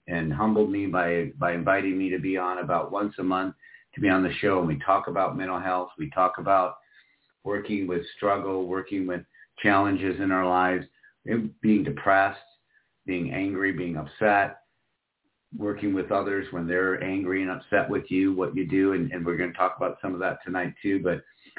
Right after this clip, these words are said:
I literally, well, probably three minutes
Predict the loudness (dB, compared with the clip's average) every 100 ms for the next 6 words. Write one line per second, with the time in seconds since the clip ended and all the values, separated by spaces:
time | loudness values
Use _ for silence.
0 | -4 0 2 4 4 4 2 -2 -4 -6
1 | _ _ _ _ -12 -10 -4 -2 -2 -2
2 | -4 -4 -8 -10 -2 0 0 0 -2 -2